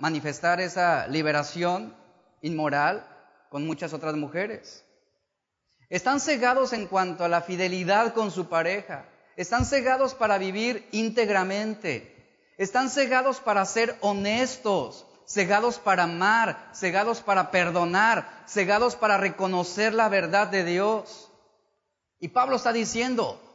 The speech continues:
están a merced de la voluntad del Dios de este siglo. Y dígame una cosa, ¿cierto o no que nuestra sociedad está a merced precisamente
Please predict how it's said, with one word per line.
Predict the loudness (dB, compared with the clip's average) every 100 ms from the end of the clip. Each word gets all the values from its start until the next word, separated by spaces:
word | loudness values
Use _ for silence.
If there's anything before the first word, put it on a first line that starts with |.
| _ _ _ _
están | -2 0 2
a | 2
merced | 2 0 0 0 0 0
de | 0
la | 2
voluntad | 2 0 -2 0 0
del | 2 -2 0 0
Dios | 2 2
de | 0
este | -2 -2 -6
siglo. | -6 -6 -4 -4 -4
Y | -8
dígame | -6 -4
una | -4 -4
cosa, | -4 -4 -2 -4 -4 -20 -20 -20
¿cierto | -4 0 0 2 0
o |
no | 2 -2
que | -2
nuestra | -8 -4 -4
sociedad | -4 -6 -2 0 0
está | -6 -2 -2 0
a | 0
merced | 2 -2 -4 -6 0 2 4 2 -4 -18 -20 _ _ _ _
precisamente | -4 -4 -2 -2 0 0 -2 -2 0 -2 -2